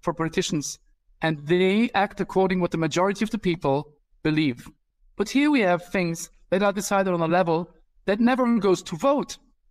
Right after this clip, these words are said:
So what I see here is, if we return to the principles of subsidiarity, and in the United States, that means give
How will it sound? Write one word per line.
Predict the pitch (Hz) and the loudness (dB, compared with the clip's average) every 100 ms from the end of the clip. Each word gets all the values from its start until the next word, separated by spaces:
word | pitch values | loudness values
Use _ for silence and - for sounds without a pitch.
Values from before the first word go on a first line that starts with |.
| _ _ | _ _
So | - 208 180 127 - _ - | -2 0 0 -2 -14 _ -2
what | 170 | 0
I | 180 | 0
see | - 254 | 0 2
here | 220 233 190 | 2 4 2
is, | 175 - - _ _ - | 0 -4 -14 _ _ -6
if | 151 | 0
we | 190 | 2
return | 185 185 233 240 233 | 0 0 0 0 0
to | 220 | -2
the | |
principles | 214 226 214 202 196 185 - | -2 -2 -2 -2 -2 -2 -4
of | - | -6
subsidiarity, | - 170 - 165 196 196 - 135 147 | -2 -4 -2 0 2 2 0 -2 0
and | 147 160 | -2 -2
in | 151 | 0
the | |
United | 151 147 151 - | 2 0 -2 -4
States, | 202 233 214 | 0 0 0
that | - - | -4 -4
means | 151 151 147 - _ _ - | -2 -2 -4 -8 _ _ -2
give | 185 | 0